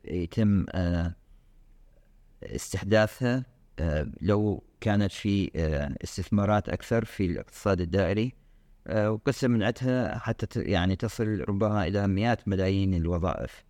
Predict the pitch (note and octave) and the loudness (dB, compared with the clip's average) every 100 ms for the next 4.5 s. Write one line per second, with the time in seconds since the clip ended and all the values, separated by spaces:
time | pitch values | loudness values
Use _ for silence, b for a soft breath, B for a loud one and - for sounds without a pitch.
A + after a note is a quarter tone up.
0 | - _ _ - - - G2 F2+ G#2+ G#2 | -20 _ _ -20 -14 0 2 4 2 2
1 | - A#2 A2+ - A2 A#2 A#2 G2+ - - | 2 2 2 -2 -4 0 0 0 -12 -16
2 | - D#2+ D#2 F2 D#2+ E2 C2+ - F2 - | -6 -4 -2 0 0 0 0 -4 -6 0
3 | A#2 A#2 G#2+ - F2+ F2 F2+ G#2 G2 F#2+ | 2 2 0 -4 -4 -2 0 0 0 0
4 | G2+ A2 - G2+ B2+ | 0 -2 0 -2 -2